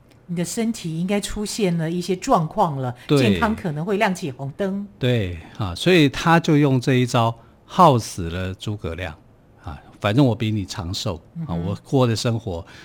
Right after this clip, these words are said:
Speaker 2: 啊，这个用养生之术，啊，来击败你。就后来，后来诸葛亮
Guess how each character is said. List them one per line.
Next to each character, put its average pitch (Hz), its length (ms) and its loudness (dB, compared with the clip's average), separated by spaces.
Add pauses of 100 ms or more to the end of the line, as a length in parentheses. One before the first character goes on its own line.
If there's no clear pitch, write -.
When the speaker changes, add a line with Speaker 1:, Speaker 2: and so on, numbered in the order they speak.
(120)
Speaker 2:
啊， 85 300 -2
这 131 100 -4
个 107 140 -2
用 139 260 2
养 98 200 0
生 165 200 4
之 190 100 0
术， 175 260 2 (160)
啊， 82 200 -8
来 101 140 -4
击 - 260 -4
败 143 260 -2
你。 92 200 -6 (340)
就 120 220 -2
后 151 240 4
来， 127 120 2
后 160 160 2
来 131 140 4
诸 143 160 0
葛 123 120 0
亮 120 220 2